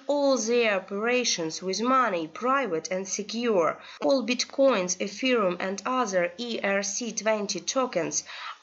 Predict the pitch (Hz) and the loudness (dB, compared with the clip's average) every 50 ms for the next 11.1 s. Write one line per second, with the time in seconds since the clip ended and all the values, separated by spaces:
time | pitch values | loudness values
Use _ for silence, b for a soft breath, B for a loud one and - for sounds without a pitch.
0 | _ - - 254 254 247 233 208 202 - - 226 226 220 208 190 190 180 180 - | _ -2 2 2 4 4 2 2 0 -4 -4 -6 -4 -4 -2 -2 -2 -2 -2 -4
1 | - - 277 277 262 254 233 226 233 226 - 180 175 185 185 180 - - 247 226 | -2 2 4 6 6 6 4 2 0 -2 -2 -2 -2 -2 -2 -2 -2 0 0 0
2 | 214 208 202 202 - - - - 220 190 170 156 143 139 - - B B B B | -2 -2 -4 -4 -6 -4 -2 0 2 2 2 0 -2 -4 -8 -14 B B B B
3 | B B B B - 269 294 339 330 330 285 247 233 240 233 262 285 262 233 214 | B B B B -2 2 2 2 4 4 2 2 2 0 0 0 0 0 0 0
4 | 214 220 247 233 214 202 196 - 202 196 196 202 214 233 226 202 - - - 214 | -2 0 0 0 0 -2 -4 -4 -2 -2 -2 0 2 2 2 2 0 -4 -4 -2
5 | 233 247 247 240 214 185 165 160 - - - - 208 196 196 196 196 285 285 269 | 0 2 2 4 4 2 0 0 -4 -10 -8 -2 -2 -2 0 0 0 2 2 2
6 | 247 - - 190 175 160 151 147 143 143 - - 202 202 - 269 233 180 - - | 2 2 0 -2 -2 -2 -2 -4 -4 -6 -6 -8 -8 -6 -6 -4 -4 -4 -6 -6
7 | - B B B B B B B - 254 277 262 220 180 151 147 147 - - B | -8 B B B B B B B 2 4 4 4 4 2 0 -2 -4 -8 -10 B
8 | B B B B - 233 269 277 285 285 294 294 - - - 277 254 226 190 170 | B B B B 0 2 2 2 2 2 0 -2 -4 0 2 2 2 2 2 0
9 | 147 - - B B B B - - - 294 277 285 277 277 277 269 226 190 - | -4 -6 -10 B B B B -10 -4 0 0 0 0 0 0 0 0 0 0 -2
10 | - - - - - 202 196 202 196 196 190 175 165 156 147 139 135 135 - - | -4 -8 -14 -10 -8 -6 -6 -4 -4 -2 -2 0 0 -2 -2 -4 -6 -6 -8 -10
11 | - | -12